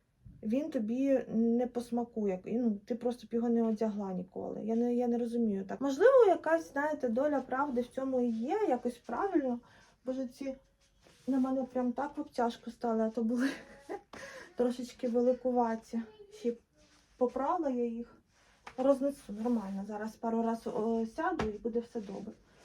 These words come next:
Погано погладила тільки. Я хотіла вам сказати, дівчата, що я, значить, ви мене просили,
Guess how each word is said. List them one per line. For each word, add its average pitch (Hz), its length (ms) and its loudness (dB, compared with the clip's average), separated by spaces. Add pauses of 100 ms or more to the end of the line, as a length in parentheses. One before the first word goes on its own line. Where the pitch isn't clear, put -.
(260)
Погано 233 400 0
погладила 208 600 -6
тільки. 226 400 -12 (380)
Я 302 140 0
хотіла 339 320 -4
вам 311 180 -4
сказати, 302 540 -8
дівчата, 254 540 -12
що 247 200 -18
я, 269 260 -6 (2000)
значить, 247 440 -4
ви 262 80 -6
мене 311 240 -2
просили, 277 640 -2